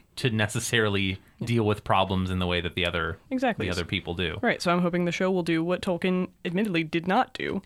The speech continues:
Speaker 2: and show that side of, of what he did make a monolith out of humans.
Speaker 1: Yeah.
Speaker 2: So.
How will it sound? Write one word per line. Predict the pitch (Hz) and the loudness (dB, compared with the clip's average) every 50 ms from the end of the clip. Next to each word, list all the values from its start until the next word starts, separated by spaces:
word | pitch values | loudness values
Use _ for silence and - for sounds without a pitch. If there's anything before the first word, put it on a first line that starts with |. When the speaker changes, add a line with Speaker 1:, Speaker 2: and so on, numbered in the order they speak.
| _ _ - _ _ _ - | _ _ -20 _ _ _ -6
Speaker 2:
and | - 165 160 165 175 170 165 - - - - - - | -4 -4 -2 -2 -4 -4 -6 -10 -14 -20 -20 -14 -8
show | - - - 185 175 170 | -4 0 2 2 2 2
that | 160 156 143 - - - | 0 0 -2 -2 -4 -4
side | - - 160 160 160 156 | 0 0 2 2 2 0
of, | 151 165 165 - - - | -2 -4 -8 -14 -10 -8
of | - 165 165 160 - _ - | -6 -6 -6 -8 -14 _ -4
what | 185 175 165 | -2 -2 0
he | - 190 175 | 0 0 0
did | 156 175 185 175 165 | 4 4 4 4 4
make | 175 156 156 165 | 2 0 2 0
a | 160 | 0
monolith | 156 156 156 156 156 - - - | 0 0 -2 -2 -2 -4 -2 -2
out | - - - | -4 -4 -6
of | - | -6
humans. | - - 50 - - - - - _ _ _ - 269 - - | -6 -6 -6 -6 -6 -10 -12 -18 _ _ _ -18 -16 -12 -10
Speaker 1:
Yeah. | - - - - - - - - | -10 -10 -10 -14 -18 -20 -16 -14
Speaker 2:
So. | - - 175 | -12 -12 -12